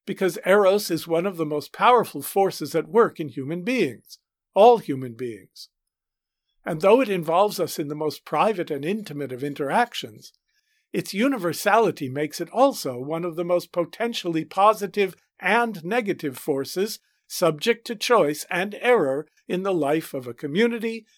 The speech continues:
and of a state. Hence, a state must have laws governing erotic activity.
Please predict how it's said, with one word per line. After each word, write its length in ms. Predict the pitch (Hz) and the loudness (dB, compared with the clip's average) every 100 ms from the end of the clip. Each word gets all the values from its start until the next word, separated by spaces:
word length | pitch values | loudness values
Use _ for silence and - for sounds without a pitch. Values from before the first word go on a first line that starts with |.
| _ | _
and 280 | - 135 143 | -10 -8 -4
of 100 | 143 | -4
a 80 | 147 | -4
state. 540 | - - 143 - _ _ _ _ _ _ _ _ _ _ _ _ _ | -6 -4 -2 -4 _ _ _ _ _ _ _ _ _ _ _ _ _
Hence, 420 | - 214 226 214 - | 2 4 4 -4 -4
a 100 | 208 | -4
state 460 | - 180 175 190 | -2 4 4 2
must 320 | 165 170 - - | -4 -4 -4 -2
have 180 | 165 | -2
laws 440 | 156 139 143 147 151 | -2 -2 0 -2 -4
governing 600 | - 143 131 135 165 180 | -4 -4 -4 -6 -6 -4
erotic 500 | 175 127 123 143 165 | -4 -4 -6 -8 -6
activity. 680 | 156 - 254 262 127 98 | -6 -6 -6 -4 -6 -8